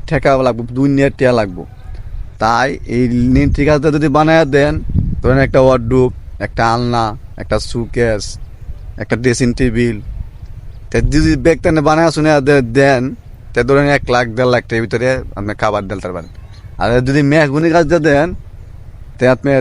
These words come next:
তিন লাখ, চার লাখ, পাঁচ লাখ টাকা লাগবে, বুঝছেন?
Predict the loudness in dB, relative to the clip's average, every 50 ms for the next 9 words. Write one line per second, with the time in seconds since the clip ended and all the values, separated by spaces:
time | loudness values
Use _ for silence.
0 | 0 2 2 2 4 4 4 4 2 2 -2 -4 -2 -2 0 2 2 2 0 0
1 | -2 -2 -2 -2 -2 -2 -2 -4 -4 -4 -2 -6 -2 -2 0 -2 -2 -4 -4 -6
2 | -8 -10 -10 -8 -8 -8 -8